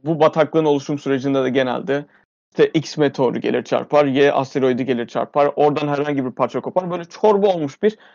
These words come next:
su kütlesine, e, çok şiddetli bir enerji verilmesi sonucu, ki bu yıldırım şeklinde olabilir, bazı amino asitlerin birleşebileceği şeklindeydi Miller deneyi. Ki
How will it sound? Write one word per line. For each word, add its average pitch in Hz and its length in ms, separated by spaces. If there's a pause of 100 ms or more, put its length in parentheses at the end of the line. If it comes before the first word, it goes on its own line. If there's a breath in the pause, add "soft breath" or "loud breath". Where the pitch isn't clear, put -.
(120)
su 214 200
kütlesine, 151 680 (420 soft breath)
e, 151 160
çok 208 280
şiddetli 160 520
bir 165 260 (140)
enerji 147 840
verilmesi 127 480
sonucu, 123 340
ki 147 160
bu 143 80
yıldırım 143 420
şeklinde 123 400
olabilir, 127 400 (360 soft breath)
bazı 190 340
amino 143 240
asitlerin 170 460
birleşebileceği 147 720
şeklindeydi 117 720
Miller 135 300
deneyi. 143 340 (400 soft breath)
Ki - 260